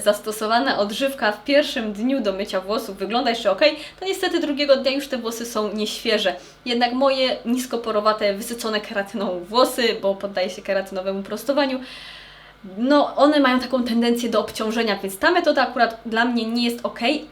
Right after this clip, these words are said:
ale w swoim życiu ja ją kiedyś testowałam, kiedy właśnie miałam włosy bardzo zniszczone farbowaniem chemicznym i te włosy się bardzo puszyły i ciężko mi je było w jakikolwiek sposób ujarzmić,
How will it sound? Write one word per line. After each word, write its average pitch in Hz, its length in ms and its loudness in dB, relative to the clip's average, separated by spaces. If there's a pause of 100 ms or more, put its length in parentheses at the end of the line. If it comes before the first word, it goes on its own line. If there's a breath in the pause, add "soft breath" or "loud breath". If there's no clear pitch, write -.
(260)
ale 190 280 2 (500 loud breath)
w - 60 -16
swoim 403 360 0
życiu 330 200 0
ja 254 120 2
ją 294 160 0
kiedyś 233 260 -4
testowałam, 453 640 2
kiedy - 200 -8
właśnie 370 300 -2
miałam 269 220 2
włosy 214 380 -6
bardzo 359 280 0
zniszczone 320 500 0
farbowaniem 262 600 2
chemicznym 233 600 -4
i 233 60 -8
te 214 100 -6
włosy 214 300 -8
się 196 260 0 (100)
bardzo 214 320 -2
puszyły 330 540 0
i - 180 -4
ciężko 359 380 -4
mi 330 140 2
je 302 100 2
było 302 180 2
w 262 40 -4
jakikolwiek 294 520 -2
sposób 240 360 -6
ujarzmić, 254 460 2